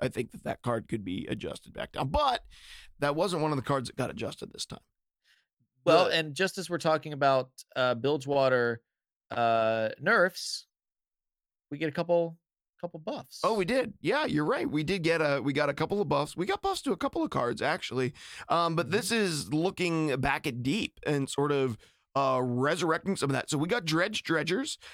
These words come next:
Speaker 1: uh, which was the one mana one one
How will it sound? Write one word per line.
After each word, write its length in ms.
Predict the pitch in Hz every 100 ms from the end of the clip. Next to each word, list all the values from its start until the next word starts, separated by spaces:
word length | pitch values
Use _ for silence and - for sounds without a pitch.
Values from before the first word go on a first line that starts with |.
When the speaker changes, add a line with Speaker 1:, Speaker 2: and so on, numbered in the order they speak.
| -
Speaker 1:
uh, 180 | - 143
which 240 | 147 - -
was 340 | 147 147 135
the 140 | 139 139
one 300 | 135 151 165
mana 400 | 156 156 151 143
one 580 | 135 127 131 139 151 160
one 320 | 151 185 240